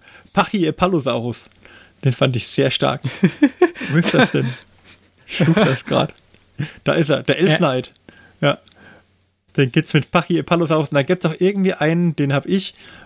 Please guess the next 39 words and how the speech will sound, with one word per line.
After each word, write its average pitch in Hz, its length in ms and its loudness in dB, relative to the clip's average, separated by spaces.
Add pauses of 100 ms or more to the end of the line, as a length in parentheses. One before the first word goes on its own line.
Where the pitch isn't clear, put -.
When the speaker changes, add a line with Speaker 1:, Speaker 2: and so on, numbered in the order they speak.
Speaker 1:
wo, 147 540 0 (460)
ich - 80 -4
glaub, 151 160 0
der 143 120 0
Ritter 180 200 0
nebendran 143 560 0
steht 123 420 -2 (260)
und 180 160 -4
nicht 160 180 0
auf - 160 -2
dem 131 160 0
Pachyepalosaurus 135 840 -2
reitet. 147 360 -2 (380)
Vielleicht 123 200 0
war 139 60 2
das 143 100 0
in 147 80 2
einem 131 80 0
Kickstarter? 202 600 -2
I 151 60 -2
don't 131 180 0
know. 135 280 -2 (600)
Das 156 160 2
müsste 165 240 0
ich - 80 -6
jetzt 139 160 -6
rausfinden, 147 420 -2
aber 139 260 0 (480)
klickt 180 300 -2
euch 165 140 0
mal 131 180 0
durch, 165 400 -2
da 147 100 0
gibt's 135 160 -2
einige 139 460 0
richtig 160 380 -2
coole 143 280 0
mit 123 160 -4
dabei. 120 360 -4